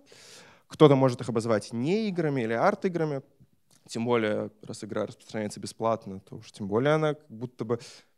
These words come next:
подсказывает, что она не игра. А, вот здесь, э, как бы процесс написания письма отцу, а, такой похожий несколько на языковые приложения или такие игры,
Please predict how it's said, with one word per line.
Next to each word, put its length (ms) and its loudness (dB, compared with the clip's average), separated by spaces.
подсказывает, 600 -6
что 180 -12
она 180 -6
не 260 -4
игра. 300 -10
А, 280 2
вот 180 6
здесь, 400 2
э, 640 2
как 120 -16
бы 140 -4
процесс 840 2
написания 760 -4
письма 340 -8
отцу, 460 -2
а, 340 -2
такой 300 -2
похожий 640 0
несколько 540 -6
на 420 -2
языковые 440 -2
приложения 800 -8
или 180 -16
такие 340 -16
игры, 460 -8